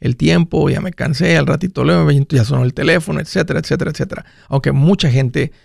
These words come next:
lo ha leído y mu-, eh, ve-, veo muchos testimonios de gente que con el libro. Pero el punto es que eso, eso es lo que cambia tu vida. Alguien te dijo, mira, ahorita leí el,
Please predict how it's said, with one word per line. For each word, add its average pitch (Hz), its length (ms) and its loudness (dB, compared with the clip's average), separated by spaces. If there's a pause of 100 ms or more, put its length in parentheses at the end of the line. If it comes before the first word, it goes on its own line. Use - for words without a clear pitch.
(120)
lo 131 100 0
ha 123 60 4
leído 147 320 2
y 147 80 2
mu-, 156 160 0
eh, 143 180 -4
ve-, 139 240 0
veo 147 200 4
muchos 190 320 0
testimonios 143 360 -2
de 120 80 0
gente 135 200 0
que 160 100 -4
con 123 160 -2
el 113 100 0
libro. 135 220 0
Pero 151 160 0
el 160 40 -4
punto 226 200 -4
es 214 80 -4
que 196 180 -6
eso, - 260 -10
eso - 280 -10
es - 240 -8
lo 233 80 -8
que - 140 -20
cambia 170 340 -4
tu 117 160 -4
vida. - 260 -6 (2500)
Alguien 190 360 4
te 139 120 0
dijo, 170 560 0
mira, 156 140 2
ahorita 156 180 -2
leí 139 260 2
el, 147 160 0